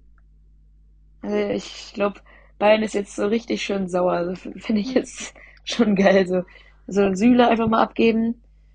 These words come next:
Speaker 1: Und ist auch gut, mal so ein stabiler Innenverteidiger ist auf jeden Fall schneller als Hummels.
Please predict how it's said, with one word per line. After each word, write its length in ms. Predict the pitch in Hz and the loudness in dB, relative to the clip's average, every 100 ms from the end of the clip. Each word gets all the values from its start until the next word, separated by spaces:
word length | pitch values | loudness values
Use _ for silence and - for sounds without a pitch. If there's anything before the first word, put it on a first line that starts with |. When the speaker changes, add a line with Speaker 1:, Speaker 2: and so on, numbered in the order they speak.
| _ _ - | _ _ -4
Speaker 1:
Und 280 | 196 202 - | -2 0 0
ist 220 | 233 - | -2 2
auch 140 | 247 | 0
gut, 220 | - 254 | 4 4
mal 100 | 226 | 4
so 80 | 208 | 0
ein 80 | 214 | -2
stabiler 400 | - 220 220 220 | -2 0 2 2
Innenverteidiger 720 | 233 262 262 - 247 247 247 | 2 2 0 4 4 6 4
ist 120 | 240 | 2
auf 160 | 220 - | -2 -4
jeden 240 | 220 240 | -2 -2
Fall 200 | 214 208 202 | 0 -2 -2
schneller 320 | - 233 226 | -2 0 2
als 260 | - 196 - | 0 -2 -2
Hummels. 500 | 226 277 311 - | 0 0 -2 -8